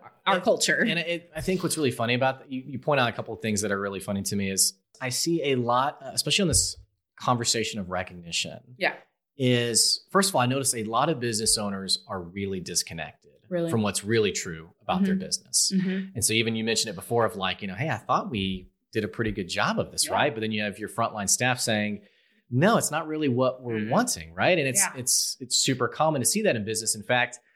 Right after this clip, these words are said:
Speaker 2: uh, my old company had this really great graphic of a survey they had done of,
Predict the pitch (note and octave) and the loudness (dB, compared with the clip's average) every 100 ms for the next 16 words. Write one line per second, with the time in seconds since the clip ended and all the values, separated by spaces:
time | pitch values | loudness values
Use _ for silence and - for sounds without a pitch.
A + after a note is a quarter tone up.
0 | _ - A2+ A2 A2+ A#2+ D3+ D3+ C#3 B2 | _ -2 0 2 2 4 4 2 -4 -4
1 | A2 G#2+ - A#2 A2+ G2+ G#2 G2 G#2+ A2+ | -4 -4 -4 -2 -2 0 -2 0 2 2
2 | A#2+ A2 G2 G#2 F#2 - G#2+ G2+ G#2 A#2+ | 2 -4 -6 -8 -2 0 0 0 2 2
3 | A2 F#2 G2+ G#2 - G2+ F#2+ F2+ | 0 0 0 0 -4 -8 -8 -10